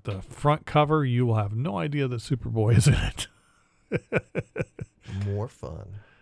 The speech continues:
Speaker 1: Yes, indeed. It does look like it's more fun because you get the Green Arrow and Speedy on that cover.
Speaker 2: Oh, nice.
Speaker 1: So kind of a, kind of a cool thing. But it does say that, uh, or sorry, Johnny Quick,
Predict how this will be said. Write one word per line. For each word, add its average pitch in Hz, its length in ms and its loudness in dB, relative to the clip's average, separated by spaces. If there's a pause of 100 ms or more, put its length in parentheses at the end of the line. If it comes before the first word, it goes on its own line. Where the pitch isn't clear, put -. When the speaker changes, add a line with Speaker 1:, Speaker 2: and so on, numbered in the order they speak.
(180)
Speaker 1:
Yes, 123 460 0
indeed. 117 560 2
It 104 160 -4
does 147 260 2
look 160 160 0
like 170 200 0
it's 120 160 -4
more 104 180 0
fun 110 300 -2
because 113 320 -2
you 113 80 -4
get 110 180 -4
the 113 80 -12
Green 120 280 -4
Arrow 110 420 0
and 101 200 -8
Speedy 123 600 -6 (440)
on 113 140 -2
that 98 220 -4
cover. 98 440 -2
Speaker 2:
Oh, 92 100 -8
nice. 156 440 -10 (300)
Speaker 1:
So 98 380 -12
kind 123 180 -4
of 107 100 -2
a, 101 160 -6 (120)
kind 131 160 -4
of 107 60 -4
a 107 40 -8
cool 104 260 -4
thing. 110 340 -8 (320)
But 131 140 2
it 117 80 0
does 135 240 2
say 120 340 0 (120)
that, 107 400 -2
uh, 101 60 -2
or 107 180 0 (100)
sorry, 85 240 -4
Johnny 87 380 -10
Quick, - 400 -6